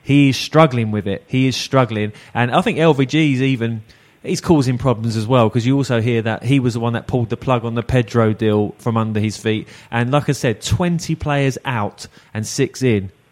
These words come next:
I mean, at the start of the transfer window, we were pretty happy with wh-, who were coming in, but at the end, it's turned into a kind of fiasco. And the worst is,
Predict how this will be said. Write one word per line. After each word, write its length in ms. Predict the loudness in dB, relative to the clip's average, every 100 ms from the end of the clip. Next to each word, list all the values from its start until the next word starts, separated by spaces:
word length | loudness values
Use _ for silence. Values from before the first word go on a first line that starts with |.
| -8
I 60 | 0
mean, 200 | 0 0 _ _ _ -8
at 80 | -4
the 80 | -2
start 320 | 0 4 4
of 60 | 4
the 80 |
transfer 400 | 2 2 0 0
window, 340 | 0 0 2 0
we 240 | 0 0
were 160 | 2 0
pretty 300 | -2 0 2
happy 320 | 2 2 0
with 200 | 0 -2 -6
wh-, 280 | -14 -12 -2
who 120 | 0
were 100 | 0
coming 320 | 0 0 2
in, 180 | 2 2
but 140 | 0 0
at 160 | 0
the 140 | 0 2
end, 180 | 2
it's 140 | -2 -4
turned 240 | -2 -2
into 200 | -2 -4
a 60 | -6
kind 240 | -4 -6
of 80 | -6
fiasco. 400 | -2 -2 0 -2
And 100 | -2
the 60 | 2
worst 340 | 4 4 2
is, 240 | -2 -2